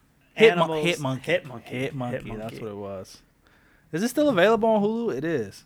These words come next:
Speaker 1: Should watch that again. It's a good show.
Speaker 2: <laughs> That's what he wanted to do originally.
Speaker 1: I can, I can see that. Yeah. He also seems to really enjoy doing stuff with animals.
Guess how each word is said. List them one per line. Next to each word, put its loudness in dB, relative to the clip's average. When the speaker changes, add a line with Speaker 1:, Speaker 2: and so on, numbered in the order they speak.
Speaker 1:
Should -12
watch -10
that -14
again. -20
It's -18
a -16
good -4
show. -4
Speaker 2:
<laughs> -18
That's -8
what -2
he 0
wanted -4
to -2
do -4
originally. -8
Speaker 1:
I -10
can, 2
I 6
can -6
see -8
that. -10
Yeah. -6
He 8
also 6
seems -2
to -4
really 0
enjoy 2
doing -2
stuff -4
with -12
animals. -8